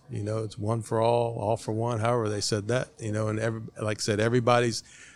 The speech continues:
you gotta be bought in, and, and you can do the lip service of it and say, "Oh yeah, we're integrated, we do everything," you know, but then you,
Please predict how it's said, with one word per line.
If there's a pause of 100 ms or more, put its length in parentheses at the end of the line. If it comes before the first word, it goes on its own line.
(260)
you
gotta
be
bought
in, (420)
and, (160)
and
you
can
do
the
lip
service
of
it (500)
and
say,
"Oh
yeah,
we're
integrated,
we
do
everything,"
you
know,
but
then
you,